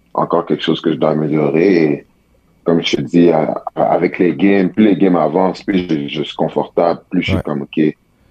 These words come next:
Speaker 1: je peux en faire entrer dans mon rôle de scoreur et prendre plus de shots. Fait que je pense que ça va venir avec le temps, anyways.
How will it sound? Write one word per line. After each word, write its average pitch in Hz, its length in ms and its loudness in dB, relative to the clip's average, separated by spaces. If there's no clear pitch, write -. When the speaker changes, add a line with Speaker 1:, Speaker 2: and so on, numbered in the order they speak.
Speaker 1:
je - 100 -16
peux - 80 0
en 73 100 0
faire 82 220 0
entrer 76 260 -2
dans 73 120 -2
mon 69 160 -2
rôle 71 220 0
de 71 80 0
scoreur 71 600 -2
et 69 160 -8
prendre 80 240 -4
plus 85 220 0
de 76 120 -2
shots. 80 200 -2
Fait 71 180 -2
que - 60 -20
je - 60 -6
pense 107 100 0
que 101 60 -6
ça 87 100 0
va 73 140 -2
venir 76 260 0
avec 71 260 -2
le 65 120 0
temps, 69 220 -2
anyways. 67 420 -6